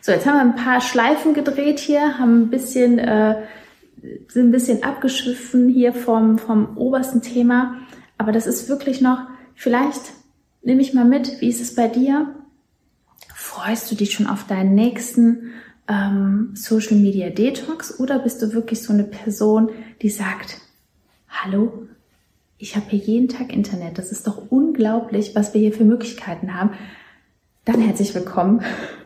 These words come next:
weil das ist einfach so, können wir das mit so einer Dankbarkeit, können wir jeden Tag reingehen, ne? Also, in diesem Sinne, liebe, liebe Grüße.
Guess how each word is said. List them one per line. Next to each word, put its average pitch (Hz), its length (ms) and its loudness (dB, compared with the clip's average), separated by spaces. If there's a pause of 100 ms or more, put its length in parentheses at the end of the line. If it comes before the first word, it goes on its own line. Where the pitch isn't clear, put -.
(760)
weil 196 120 0
das 208 180 2
ist - 300 -6
einfach 196 340 0 (140)
so, 208 680 0
können 196 220 0
wir 190 80 -4
das 190 180 -4
mit 190 120 -2
so 196 80 -2
einer 196 160 2
Dankbarkeit, 196 680 -6
können 185 200 -2
wir 180 60 -8
jeden 180 300 -6
Tag - 300 -12
reingehen, - 500 -12 (140)
ne? 277 260 -4 (340)
Also, 175 260 -2 (260)
in 226 120 4
diesem 294 260 6
Sinne, 277 360 4 (200)
liebe, 294 260 6
liebe 285 260 2
Grüße. 262 480 0